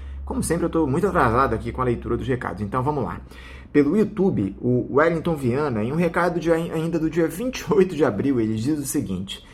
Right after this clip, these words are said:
"Excelente debate crítico, parabéns ao Faixa Livre." Wellington, muito obrigado aí pelos teus elogios aqui ao nosso programa, que já está no ar há quase vinte e seis anos aqui na Rádio Bandeirantes. Te agradeço demais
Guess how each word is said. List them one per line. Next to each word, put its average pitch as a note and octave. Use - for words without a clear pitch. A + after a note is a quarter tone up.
"Excelente G3+
debate D#3+
crítico, C#3
parabéns D#3+
ao D3+
Faixa D#3+
Livre." G2
Wellington, A2+
muito B2
obrigado D3
aí B2
pelos A#2
teus B2+
elogios C#3
aqui B2
ao A#2+
nosso B2+
programa, A#2
que A2
já A2
está A#2+
no A#2
ar B2
há B2
quase B2
vinte F#3+
e -
seis C#3+
anos C#3
aqui B2+
na G2+
Rádio G#2+
Bandeirantes. A#2
Te C3+
agradeço C#3+
demais E3